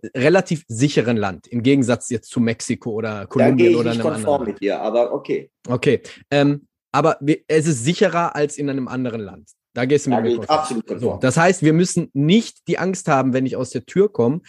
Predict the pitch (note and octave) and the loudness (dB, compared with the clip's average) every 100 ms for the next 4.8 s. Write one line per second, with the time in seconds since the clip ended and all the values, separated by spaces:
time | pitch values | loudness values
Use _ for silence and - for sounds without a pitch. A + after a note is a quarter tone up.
0 | - _ _ _ _ _ _ _ E3+ F3+ | -20 _ _ _ _ _ _ _ 0 2
1 | F3 D#3 D3+ C#3+ C#3+ D3+ C#3 - C#3+ C3+ | 0 0 2 2 2 0 0 -2 -2 -2
2 | - G#2 G2+ - _ _ _ _ - C#3+ | -4 -8 -12 -16 _ _ _ _ -4 0
3 | D#3 F#3 - D3+ - G3 G#3 - F3 E3+ | 0 -2 -2 -4 0 0 2 2 2 2
4 | E3+ E3 - G#2 F2 - _ | 0 -2 -4 -6 -6 -14 _